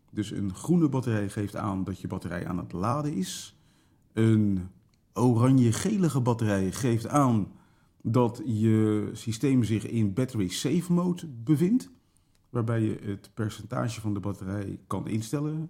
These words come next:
wanneer die daarin overgaat. Een zwarte batterij is een gewone batterij die je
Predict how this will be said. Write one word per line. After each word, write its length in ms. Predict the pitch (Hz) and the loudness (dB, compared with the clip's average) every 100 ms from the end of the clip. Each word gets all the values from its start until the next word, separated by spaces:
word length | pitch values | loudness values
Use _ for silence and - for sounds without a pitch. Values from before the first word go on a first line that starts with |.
| 190 | -6
wanneer 280 | 135 147 139 | 0 0 0
die 220 | 139 151 | -2 -6
daarin 580 | 135 135 - 135 131 131 - _ _ _ _ | -6 -6 -4 -4 -4 -8 -16 _ _ _ _
overgaat. 500 | 143 139 131 151 165 - _ _ _ _ _ _ _ _ _ | 2 2 2 -2 -4 -16 _ _ _ _ _ _ _ _ _
Een 140 | 151 151 | 4 6
zwarte 260 | 196 196 | 6 4
batterij 380 | 185 160 147 123 | 2 4 4 4
is 240 | 123 113 | 2 0
een 300 | - 113 104 | -2 0 0
gewone 440 | 104 127 180 185 156 | -2 -2 2 2 2
batterij 380 | 139 120 113 107 | -2 0 0 0
die 200 | 110 | 0
je 120 | 101 | -2